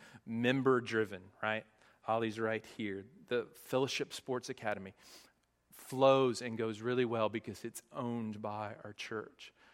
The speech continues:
But we believe in God in faith that there are more things that He's called us to do. I'd love for us to be able to do three or four large-scale events next year that actually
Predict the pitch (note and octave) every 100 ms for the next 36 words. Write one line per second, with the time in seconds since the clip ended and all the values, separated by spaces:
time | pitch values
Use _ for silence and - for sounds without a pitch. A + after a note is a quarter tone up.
0 | _ - C3+ C#3 F#3+ A#3 G3+ C#3 C#3 D3+
1 | A#2+ - - B2+ C3 D3 B2 A#2 B2+ C3+
2 | A#2+ A#2 - A#2+ A#2+ - C3+ A2 C3 C3+
3 | B2+ A#2+ A#2+ C3 - B2 B2 A2+ G#2+ G#2
4 | - - A#2 A2+ - A2+ A#2+ A#2 A2 -
5 | - - B2+ C3+ B2 B2+ B2+ - B2 A2+
6 | - A#2 A2+ A2+ A2+ - A2+ A2+ A2+ A2
7 | - B2+ C3+ C3 - - A#2+ A#2+ A2 -
8 | - - - G#2+ A2+ A#2 A#2+ - - -
9 | B2+ B2 C3+ B2+ G2+ A2+ A#2+ C3+ - C3
10 | B2 - - C3 B2 A#2+ A#2 A2 - _
11 | - A2+ - - C3+ B2+